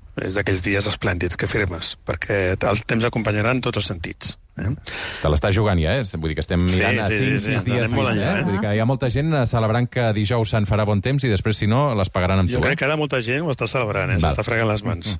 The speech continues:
Speaker 2: Anem als dies clau. Divendres tres d'abril, divendres Sant. Festiu a tot Catalunya.
Speaker 1: Doncs mira, com es diu al futbol, repeteix la mateixa jugada. Igual. El divendres Sant, igual. Igual que el dijous.
Speaker 2: Màniga
Speaker 1: Sol,
Speaker 2: curta? Màniga curta?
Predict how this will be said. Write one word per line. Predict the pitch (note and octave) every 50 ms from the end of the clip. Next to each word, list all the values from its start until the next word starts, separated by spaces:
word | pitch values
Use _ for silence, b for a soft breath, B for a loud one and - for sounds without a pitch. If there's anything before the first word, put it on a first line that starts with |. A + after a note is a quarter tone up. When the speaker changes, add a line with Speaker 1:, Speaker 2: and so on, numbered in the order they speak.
| - -
Speaker 2:
Anem | A2+ A#2+ B2+ D3 E3+ F3+ G3
als | F#3+ D#3+ C#3
dies | F#3+ G3 F#3 D#3 -
clau. | - C3+ A#2 F#2+ E2 D#2 - -
Divendres | A#2 A2 C3+ C#3+ D3 E3 F3 F#3+ G3 G3+ G3+ F#3+ D#3 -
tres | - E3+ E3+ F3 D3+ -
d'abril, | D#3 C#3+ D3 F#3+ F#3
divendres | D#3+ D3 D3 D#3+ E3+ F3 D#3+ B2+
Sant. | - - A2+ F#2+ D#2+ C#2 C2 - - _ _
Festiu | - - A#2 - - D#3+ F3
a | D#3
tot | E3+ D3
Catalunya. | - C#3+ B2+ A2 F#2+ E2+ D#2+ D2+ C#2 C2 - - B B B B B B B - -
Speaker 1:
Doncs | - A2 G2+ A2+ A#2 A2+ G#2+
mira, | B2+ D3+ D#3 C3+
com | B2+ B2
es | A#2+ A#2
diu | C3+
al | C#3 B2+
futbol, | - D3 B2 B2+ D#3 E3+ F3+ F3+ F3+ D3+ C3 A#2+ A2+ A2+
repeteix | - - - A#2 - A#2+ A#2 C3+ C3 B2+
la | C3+ B2+ A#2+
mateixa | B2 A2+ G#2+ G2 G#2+ A#2 A#2 A2 G#2+ G#2 G#2 G2+ G2+ G2+
jugada. | G2+ A2 G#2 G2+ F#2 F2+ F2+ F2 F2+ G2+ - - - - - - - - - - -
Igual. | B2 A#2+ B2 C#3 A#2+ G2 F2 F#2 - _ - b b b b b b b b - -
El | B2+ A#2+
divendres | A2+ B2 C3+ C#3+ C#3 B2 A2+
Sant, | - D#3 E3+ G3 A3+ B3+ - - -
igual. | B2+ A#2+ C3 C3 A#2 G2+ E2+ E2 - - - - - - - - -
Igual | A#2+ A2+ C3 C#3
que | - D3+
el | C#3
dijous. | C3 A2+ A2 G2+ G2 G2
Speaker 2:
Màniga | G#2+ A#2+ C3+ D#3 D3+ F3
Speaker 1:
Sol, | G3 A3+
Speaker 2:
curta? | C4 C4+ C4+ B3 G#3+ A#3+ A#3 F3
Màniga | F#2+ A2 A#2 B2 B2+ B2+
curta? | - C3+ C3 C#3+ - A3+